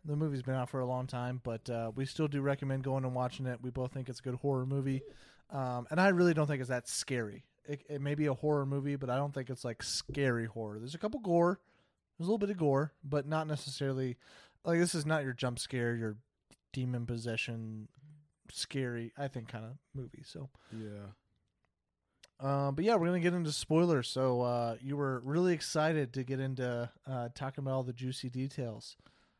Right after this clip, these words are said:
Speaker 1: So, did you have something you wanted to go with, or do you
Speaker 2: Nah,
Speaker 1: want me to
Speaker 2: nah,
Speaker 1: start?
Speaker 2: really, it's just, it's hard to. It, it, that's why my show is like,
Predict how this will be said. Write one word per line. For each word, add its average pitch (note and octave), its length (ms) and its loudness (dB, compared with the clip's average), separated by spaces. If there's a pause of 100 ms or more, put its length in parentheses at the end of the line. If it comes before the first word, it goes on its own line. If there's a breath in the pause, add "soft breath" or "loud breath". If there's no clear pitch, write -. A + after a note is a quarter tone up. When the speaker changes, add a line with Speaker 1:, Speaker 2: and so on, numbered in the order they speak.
(240 soft breath)
Speaker 1:
So, B2 500 0 (140)
did C#3+ 180 -2
you D3+ 60 4
have F3 200 6
something E3+ 160 0
you D#3 80 0
wanted C#3+ 240 2
to D#3 60 4
go F3+ 80 8
with, A3 400 4
or D3 120 2
do C#3+ 60 2
you - 40 6
Speaker 2:
Nah, C4 80 8
Speaker 1:
want - 160 8
me - 60 6
to - 60 6
Speaker 2:
nah, C4 60 8
Speaker 1:
start? B2+ 180 8
Speaker 2:
really, B3+ 220 4
it's G3+ 280 2
just, F#3+ 220 0
it's F3 160 -2
hard F#3 420 2
to. E3+ 60 -2 (140)
It, B2+ 440 -2
it, A2 100 -10 (180)
that's E3 240 0
why E3 200 4
my D3+ 240 2
show C#3 340 0
is C3 120 0
like, A#2+ 320 0